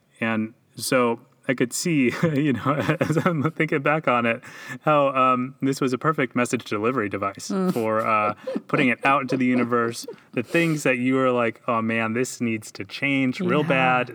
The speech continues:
Speaker 1: This broke my heart. This is difficult. I
Speaker 2: Right.
Speaker 1: don't like that." And, you know, I had,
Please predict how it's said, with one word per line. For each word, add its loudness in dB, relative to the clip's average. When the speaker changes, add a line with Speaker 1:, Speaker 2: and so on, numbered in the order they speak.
Speaker 1:
This -4
broke -2
my -2
heart. -4
This -4
is -6
difficult. -8
I -4
Speaker 2:
Right. -4
Speaker 1:
don't -6
like -6
that." -2
And, 0
you 0
know, -2
I 0
had, 0